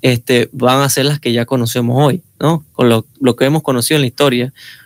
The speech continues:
Doras, eh, Borucas, Cotus,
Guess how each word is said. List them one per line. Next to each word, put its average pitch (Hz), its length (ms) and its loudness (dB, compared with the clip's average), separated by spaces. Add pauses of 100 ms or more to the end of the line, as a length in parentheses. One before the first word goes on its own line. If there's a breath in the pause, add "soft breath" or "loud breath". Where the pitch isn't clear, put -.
(140 loud breath)
Doras, 120 640 0
eh, 180 340 -4 (240 soft breath)
Borucas, 135 920 0
Cotus, 131 880 -2